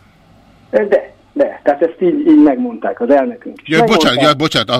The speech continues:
Speaker 2: ha önnek megmondták, az más. Akkor, akkor igen, igen, bocsánat.
Speaker 1: Tehát,
Speaker 2: Ne, ne,
Speaker 1: tehát,
Speaker 2: jó, jó, jó,
Speaker 1: hogy,
Speaker 2: akkor ön
Speaker 1: hogy,
Speaker 2: többet
Speaker 1: hogy,
Speaker 2: tud.
Speaker 1: hogy,
Speaker 2: Igen, bocsánat.
Speaker 1: ö, ugye, és egy parlamenti választás, ö, itt a Ferencvárosban az úgy zajlott le,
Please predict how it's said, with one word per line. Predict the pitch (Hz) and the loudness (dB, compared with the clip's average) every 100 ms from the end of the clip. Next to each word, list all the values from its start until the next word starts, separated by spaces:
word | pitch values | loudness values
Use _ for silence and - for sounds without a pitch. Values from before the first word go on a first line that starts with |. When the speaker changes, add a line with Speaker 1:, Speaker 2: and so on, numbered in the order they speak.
| 127 | 0
Speaker 2:
ha | 131 135 | 0 0
önnek | 135 120 | 0 -2
megmondták, | 123 135 135 131 | -2 -4 -4 -2
az | 143 123 | -2 -4
más. | 104 - | -6 -8
Akkor, | 98 - 107 127 | -14 -10 -8 -6
akkor | 131 - 143 135 156 | -6 -4 -2 -2 -2
igen, | 101 82 | -8 -8
igen, | 107 113 101 135 | -6 -4 -4 -4
bocsánat. | 131 - 82 | -4 -4 -2
Speaker 1:
Tehát, | 101 104 107 110 | 2 2 2 -2
Speaker 2:
Ne, | 131 | 0
ne, | 139 135 | 2 2
Speaker 1:
tehát, | 117 139 | -2 0
Speaker 2:
jó, | - | 2
jó, | |
jó, | 208 | 2
Speaker 1:
hogy, | 220 170 | 2 0
Speaker 2:
akkor | 190 214 | 0 2
ön | 151 | 2
Speaker 1:
hogy, | |
Speaker 2:
többet | 120 196 | 0 0
Speaker 1:
hogy, | 233 | 0
Speaker 2:
tud. | 226 | 0
Speaker 1:
hogy, | 208 | 0
Speaker 2:
Igen, | 240 226 - | 0 0 -2
bocsánat. | - 240 214 214 190 | -2 2 2 2 0
Speaker 1:
ö, | 202 | 2
ugye, | 226 220 | 2 2
és | 214 | 0
egy | 214 | 0
parlamenti | 214 262 285 165 156 - 151 | 2 0 0 -4 -4 2 4
választás, | 143 165 151 - 117 117 - - | 4 2 0 -2 -6 -6 -10 -2
ö, | 135 131 135 123 147 156 | 2 4 4 2 2 2
itt | - | 2
a | 139 | 0
Ferencvárosban | 196 160 131 147 147 139 135 | 2 0 -2 0 0 2 0
az | 127 | 2
úgy | 160 127 117 | 2 0 2
zajlott | 131 - - - | 0 0 -6 -2
le, | 196 226 | 2 2